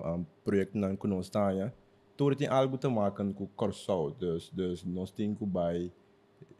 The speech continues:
research, anto, anto pa, pa, pa busca elemento na, et cetera, um, de, de, de Corsol, pa nós por incorporar den, den nosso produto.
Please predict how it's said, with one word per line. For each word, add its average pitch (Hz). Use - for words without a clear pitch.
research, 98
anto, 90
anto 87
pa, 87
pa, 87
pa 92
busca 92
elemento 98
na, 85
et 85
cetera, 85
um, 80
de, 90
de, 90
de 90
Corsol, 107
pa 107
nós 101
por 98
incorporar 95
den, 82
den 90
nosso 95
produto. 98